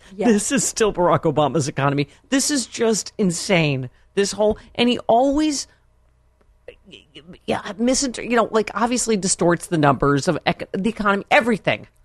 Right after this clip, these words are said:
Speaker 2: right? He always, like, "Oh, no, that's not true." <laughs> He's going from election day when Barack Obama was still president and taking all his great number, whatever.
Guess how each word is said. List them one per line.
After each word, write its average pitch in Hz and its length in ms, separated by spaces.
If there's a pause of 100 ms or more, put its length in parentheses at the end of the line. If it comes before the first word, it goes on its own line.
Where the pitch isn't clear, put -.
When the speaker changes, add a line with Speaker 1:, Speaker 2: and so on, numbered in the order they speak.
(120)
Speaker 2:
right? 233 220
He 233 260
always, 247 420
like, 190 420
"Oh, 175 100
no, 165 320 (220)
that's 165 340
not 180 180
true." 143 400 (220)
<laughs> - 300
He's 208 180
going 185 280
from 170 220
election 170 540
day 139 380 (180)
when 180 140
Barack 170 240
Obama 160 400
was 160 140
still 156 180
president 139 460
and 151 60
taking 165 260
all 156 120
his 156 240
great 160 220
number, 143 380
whatever. - 260